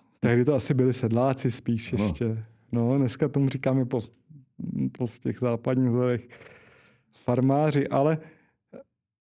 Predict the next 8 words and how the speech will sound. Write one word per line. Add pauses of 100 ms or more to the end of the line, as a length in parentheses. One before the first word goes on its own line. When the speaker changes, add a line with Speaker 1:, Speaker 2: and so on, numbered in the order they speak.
(520)
Speaker 1:
to
si
rozumíme,
že
jo?
Speaker 2:
Rozumíme,
Speaker 1:
To
Speaker 2:
rozumíme.